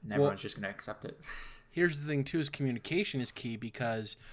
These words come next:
Speaker 2: for instance, I'm a big Nebraska Cornhuskers fan, right? They have two twin, uh, D-tackle brothers that are going into the draft this year, Carlos and Khalil Davis.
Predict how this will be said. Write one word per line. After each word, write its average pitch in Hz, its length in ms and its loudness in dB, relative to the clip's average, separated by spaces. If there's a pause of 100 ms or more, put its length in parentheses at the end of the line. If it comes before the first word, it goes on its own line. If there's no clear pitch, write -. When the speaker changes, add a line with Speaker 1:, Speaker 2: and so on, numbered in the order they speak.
(140)
Speaker 2:
for 156 120 2
instance, 139 340 0
I'm 123 100 0
a 120 60 -2
big 123 280 0
Nebraska 120 440 0
Cornhuskers 127 600 -2
fan, 107 220 -6
right? 113 240 -2 (880)
They 147 80 6
have 151 180 6
two 151 500 4
twin, 143 380 2 (120)
uh, 131 140 2
D-tackle 131 480 0
brothers 123 540 2
that 123 100 -2
are 120 80 0
going 120 300 0
into 117 180 -2
the 117 80 -4
draft 113 320 0
this - 180 -4
year, 117 140 0
Carlos 127 540 0
and 120 100 -2
Khalil 117 280 -4
Davis. 110 580 -4